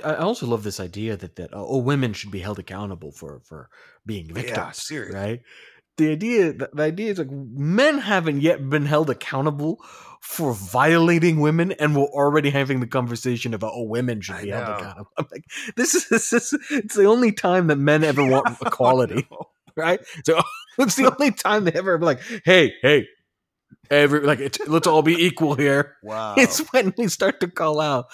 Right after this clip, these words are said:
Speaker 1: that dudes are abusers and harassers. Suddenly, <laughs> they, they, they do, "What about women?" Right? But if it's any other professions, like, hey, you know, let's have a board of directors.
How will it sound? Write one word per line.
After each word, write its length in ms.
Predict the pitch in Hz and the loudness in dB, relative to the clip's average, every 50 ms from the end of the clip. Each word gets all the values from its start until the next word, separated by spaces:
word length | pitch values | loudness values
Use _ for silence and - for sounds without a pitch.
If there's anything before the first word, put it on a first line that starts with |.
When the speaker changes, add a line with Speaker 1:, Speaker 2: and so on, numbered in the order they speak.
| - - 196 - | -16 -14 -8 -2
Speaker 1:
that 240 | 135 160 151 147 131 | -2 -2 0 0 -2
dudes 520 | 123 - - 202 208 170 - 214 175 151 156 | -2 2 4 4 4 4 4 2 2 4 4
are 180 | 156 156 139 | 4 6 6
abusers 560 | 127 117 107 117 143 156 160 147 151 139 127 135 | 4 2 0 0 0 0 0 0 0 0 0 0
and 120 | 131 120 - | -2 -2 -2
harassers. 880 | 127 127 123 131 139 139 151 - - - 120 110 101 95 - - - _ - - - - - | -2 -2 0 0 0 0 -2 -4 -6 -6 -6 -6 -6 -6 -10 -14 -20 _ -20 -20 -20 -12 -4
Suddenly, 880 | - - - - - 233 - - 269 247 185 165 147 135 120 113 110 - - 131 - - | 0 2 2 2 2 2 2 2 2 4 4 4 4 4 2 0 -2 -4 -8 -16 -10 -6
<laughs> 240 | 113 123 - - - | -6 -6 -2 4 4
they, 120 | 196 196 - - 180 | 4 4 4 4 4
they, 160 | 190 175 160 151 151 151 - | 6 6 6 4 0 -2 0
they 180 | 190 185 156 139 | 2 2 2 2
do, 280 | 139 143 147 131 123 - - - - 160 - | 2 2 2 0 0 -4 -10 -18 -16 -6 0
"What 120 | 110 120 | 2 2
about 240 | 135 135 131 117 104 | 4 4 4 2 2
women?" 280 | 117 123 123 113 104 95 | 2 0 0 0 -2 -2
Right? 240 | 101 107 117 131 131 _ - _ _ - | -2 0 0 -2 -2 _ -16 _ _ -2
But 80 | - 190 | -2 0
if 80 | 185 | 0
it's 120 | 208 202 208 | 0 2 2
any 160 | 208 208 196 | 4 4 4
other 180 | 190 220 269 254 | 4 4 2 0
professions, 420 | 233 220 147 135 120 110 107 101 | -2 -2 -4 -4 -4 -4 -6 -6
like, 220 | 120 123 117 - - | -4 -6 -4 -4 -4
hey, 320 | 131 147 139 123 110 107 - | -2 0 0 0 -2 -2 -6
you 160 | - 107 117 110 | -8 -8 -6 -6
know, 220 | 107 104 104 - | -6 -6 -8 -8
let's 240 | - 123 - - - | -6 -6 -6 -6 -4
have 160 | - 151 131 | -4 -2 -2
a 60 | 117 110 | -2 -4
board 300 | 107 104 120 120 117 113 | -2 -2 0 0 0 0
of 120 | 104 92 | -2 -2
directors. 520 | 104 104 110 123 123 90 - 104 92 95 | -2 -2 -2 -2 -4 -4 -6 -8 -8 -8